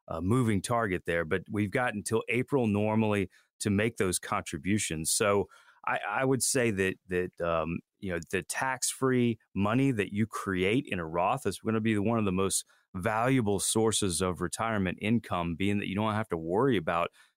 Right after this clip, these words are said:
future taxes. So, uh, yes, you can, uh, contribute if you've still got room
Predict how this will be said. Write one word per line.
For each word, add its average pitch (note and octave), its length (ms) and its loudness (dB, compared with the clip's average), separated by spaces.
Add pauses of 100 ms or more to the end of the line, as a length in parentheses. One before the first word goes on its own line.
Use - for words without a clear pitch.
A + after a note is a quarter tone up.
future A#2+ 440 0
taxes. G2+ 680 -4
So, F#2+ 360 2 (340)
uh, F#2 220 0
yes, B2 480 0
you G2 100 -2
can, A#2+ 520 0
uh, F#2 240 0
contribute G2+ 500 -2
if E2+ 100 -8
you've E2+ 120 -10
still A#2+ 260 0
got G#2+ 260 -2
room F2+ 420 2